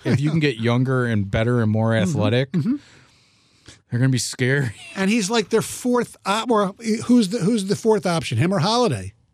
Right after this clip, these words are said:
Speaker 1: And then, and that's a good question. I mean, the fact that they got Holiday, I was like, "Jesus,"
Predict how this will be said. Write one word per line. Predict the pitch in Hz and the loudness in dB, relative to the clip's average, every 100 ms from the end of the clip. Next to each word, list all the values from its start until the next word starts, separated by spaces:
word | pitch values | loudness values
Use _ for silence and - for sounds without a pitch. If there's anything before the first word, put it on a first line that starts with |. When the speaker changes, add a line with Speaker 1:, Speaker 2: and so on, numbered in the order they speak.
| _ - | _ -12
Speaker 1:
And | - | -10
then, | 123 135 139 127 | -4 -2 0 -2
and | 127 117 | -4 -4
that's | 123 123 | -2 -2
a | 135 | -2
good | 123 120 | -2 -2
question. | - 123 - 104 | -2 -2 -2 -2
I | |
mean, | 104 104 98 - - - - | 0 0 -2 -10 -20 -20 -4
the | 135 | -4
fact | - 175 196 | -2 -4 -2
that | 160 | -4
they | 143 160 | -2 -2
got | 123 98 131 147 | -2 -4 -2 -2
Holiday, | - 143 147 156 151 147 165 160 - - | -4 0 2 2 0 0 0 -4 -10 -2
I | 117 | 0
was | 117 | 0
like, | 98 92 | -2 -8
"Jesus," | - - 92 - - - | -8 -2 -2 -4 -14 -16